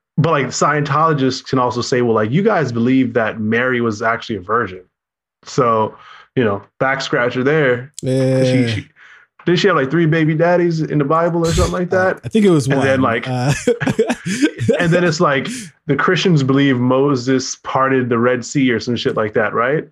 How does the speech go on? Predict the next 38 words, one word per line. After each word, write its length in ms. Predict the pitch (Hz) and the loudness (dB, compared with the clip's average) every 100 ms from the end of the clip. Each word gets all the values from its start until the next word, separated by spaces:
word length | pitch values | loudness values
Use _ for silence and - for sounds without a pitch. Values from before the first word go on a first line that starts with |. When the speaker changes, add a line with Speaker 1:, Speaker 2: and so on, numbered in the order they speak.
| - | -6
Speaker 2:
Well, 460 | 139 139 127 117 - | 0 2 2 -2 0
yeah, 380 | 147 120 110 107 | 0 0 -2 -4
uh, 600 | 110 113 110 107 110 110 | -4 -4 -4 -4 -8 -10
Jesus 400 | 107 123 117 110 | -8 -6 -4 -6
walked 200 | 117 110 | -6 -6
on 60 | 110 | 0
Speaker 1:
What? 320 | 135 - 127 | 2 2 0
Speaker 2:
water. 120 | 123 | -2
Uh, 120 | 147 147 | -2 0
yeah, 240 | 175 175 | 2 0
just 240 | 151 185 | 0 0
all 140 | 143 120 | 2 0
that 180 | 104 - | -4 -6
shit. 260 | 113 104 | -4 0
Speaker 1:
Yeah. 300 | 143 123 117 | 0 0 -4
Speaker 2:
Uh, 40 | 127 | -2
yeah. 220 | 170 147 | 0 0
So 160 | - 262 262 | -2 -2 0
you're, 240 | 262 214 | 2 4
you're 140 | 226 196 | 4 2
right, 200 | 117 135 | 0 0
and 140 | 165 | 0
that's 160 | 175 175 | 2 2
what 60 | |
I 80 | 156 | 0
was 120 | 151 | 0
beginning 300 | 139 143 160 | 0 0 0
to 80 | 131 | 0
say 140 | 127 120 | -6 -6
is 120 | 110 | -4
that 140 | 165 | -2
it's, 160 | 208 - | -2 -2
it's 120 | 190 226 | -2 0
all 120 | 175 | 0
kinda 200 | 131 107 | -2 -6
crazy, 320 | 123 117 107 | -4 -4 -4
but, 340 | 104 123 113 - - - - | -2 -4 -4 -12 -20 -20 -4
but 280 | 160 147 | -2 -2